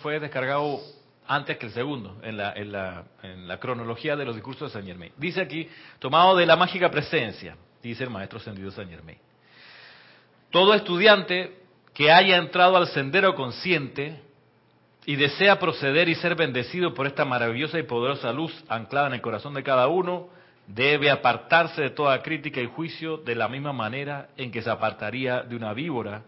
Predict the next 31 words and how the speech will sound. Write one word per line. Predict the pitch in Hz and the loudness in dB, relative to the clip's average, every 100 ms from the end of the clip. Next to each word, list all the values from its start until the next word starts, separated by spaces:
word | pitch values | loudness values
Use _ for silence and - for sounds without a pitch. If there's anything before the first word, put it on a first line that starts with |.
| _ _ _ | _ _ _
que | 113 | -6
de | 113 113 | -4 -6
picarle | 107 - 175 151 151 151 - _ | -2 6 6 6 -2 -4 -12 _
le | 113 | -6
inyectaría | 123 113 113 117 113 135 | -4 -4 -6 -4 -2 -2
un | 127 | -2
veneno | 113 120 127 | -6 -6 -6
mortal | 110 101 - 135 135 | -8 -8 -8 -10 -10
en | 104 | -14
el | 90 | -16
cuerpo. | - 120 - - 80 _ _ _ _ _ _ _ _ _ _ _ _ _ _ _ _ _ _ _ | -8 -8 -8 -20 -20 _ _ _ _ _ _ _ _ _ _ _ _ _ _ _ _ _ _ _
El | 120 | -2
estudiante | 123 135 143 185 208 180 185 | -2 0 4 6 4 2 2
debería | 139 127 160 | 2 4 2
entender | 180 139 127 127 175 175 180 - _ _ _ _ | 0 -2 -4 0 0 -2 -10 -18 _ _ _ _
que | 127 | -4
al | 110 | -2
permitirse | 127 120 117 202 185 185 | -4 -4 -8 -10 -6 -6
caer | 180 139 156 | 0 2 2
en | 147 | 0
este | 156 156 | -4 -6
indeseable | 131 123 120 135 147 127 143 | -4 -4 2 2 2 2 0
hábito, | 147 139 135 131 - - _ | 0 -6 -12 -16 -18 -20 _
no | 117 123 135 | -12 0 0
hace | 139 131 | 2 -2
más | 127 143 | -2 -2
que | - 131 120 | -2 -2 -2
herirse | 147 147 170 | -2 -4 -6
a | |
sí | - 120 | -6 -8
mismo. | 151 127 107 101 | -8 -8 -10 -12